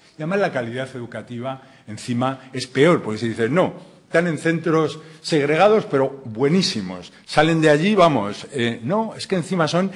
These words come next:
de mala calidad. Eh, y los niños abandonan igual y salen con una mala formación. Con lo cual, todo esto pinta, como decimos, un panorama,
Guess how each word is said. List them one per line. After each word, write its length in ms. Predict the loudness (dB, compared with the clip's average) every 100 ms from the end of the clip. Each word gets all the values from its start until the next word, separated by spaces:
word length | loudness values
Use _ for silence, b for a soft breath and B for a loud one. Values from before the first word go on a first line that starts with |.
| B
de 180 | -8 -4
mala 280 | 0 0 0
calidad. 460 | -2 -6 -8 -12 -14 b b -6
Eh, 280 | -4 -4 -4
y 40 |
los 200 | -2 -2
niños 540 | -2 -2 0 2 0 -4 B B 2
abandonan 680 | 4 4 4 4 6 4
igual 420 | 4 6 6 4 0
y 100 | -6
salen 560 | 0 4 6 4 2 -2 B B
con 220 | 0 2
una 280 | 2 2 2
mala 460 | 0 2 4 4 2
formación. 680 | -4 -12 -12 -14 -14 -16 -18 _
Con 100 | -10
lo 100 | -6
cual, 280 | 4 4 4 B B B B B 2
todo 280 | 6 6 6
esto 400 | 2 2 0 0
pinta, 720 | -2 -2 0 0 0 -8 -18
como 180 | -6 -4
decimos, 460 | -4 -2 -2 -2 -6
un 80 |
panorama, 800 | 0 2 2 0 0 0 -4 -10